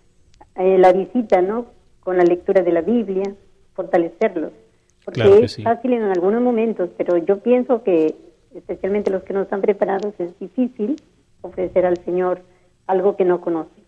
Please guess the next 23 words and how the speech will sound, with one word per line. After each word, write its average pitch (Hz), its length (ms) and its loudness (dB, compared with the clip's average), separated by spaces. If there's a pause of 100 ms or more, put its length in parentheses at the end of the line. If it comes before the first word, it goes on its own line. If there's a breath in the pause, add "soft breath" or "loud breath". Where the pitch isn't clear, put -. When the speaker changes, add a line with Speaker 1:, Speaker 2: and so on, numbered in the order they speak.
(240)
Speaker 2:
Así 110 280 -8
es, 104 100 -6
Speaker 1:
Eso 92 40 -6
es - 40 -8 (100)
lo - 60 2
Speaker 2:
hermana. - 140 -4
Speaker 1:
que 185 60 0
deberíamos 180 520 -2
hacer. 165 300 -8 (640)
Pero 208 340 0 (180)
siempre 214 380 2
esa 202 160 -2
alegría 202 340 2
la 190 100 0
da 160 160 0
el 165 200 -6
Señor. 165 320 -4 (680)
La 185 180 2
da 208 300 2
el 190 240 2
que 190 140 0
tú 226 220 2
entregas, 214 560 2